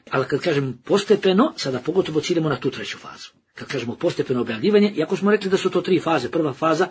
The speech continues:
zapisivanje u Levhul Mahfuz, druga faza iz Levhul Mahfuza na dunjalučko nebo, treća faza ta koja nas zanima i koja će biti tema sljedećeg predavanja, postepeno objavljivanje Kur'ana, to jest ajet po ajet ili nekoliko po nekoliko ajeta po potrebi,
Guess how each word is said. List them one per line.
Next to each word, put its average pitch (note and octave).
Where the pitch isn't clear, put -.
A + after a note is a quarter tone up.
zapisivanje D#3+
u D#3
Levhul D#3
Mahfuz, F#3
druga F3
faza D3+
iz D3+
Levhul D#3+
Mahfuza D#3
na D#3+
dunjalučko D#3
nebo, G#3
treća D#3+
faza D#3
ta E3+
koja D3+
nas C3
zanima G3+
i E3
koja D3+
će D3
biti D3+
tema D3
sljedećeg D#3
predavanja, G3
postepeno D3+
objavljivanje C#3+
Kur'ana, F#3
to D3
jest -
ajet D#3+
po D#3
ajet D#3+
ili G#2
nekoliko D#3+
po D#3
nekoliko D3+
ajeta D#3
po E3+
potrebi, D#3+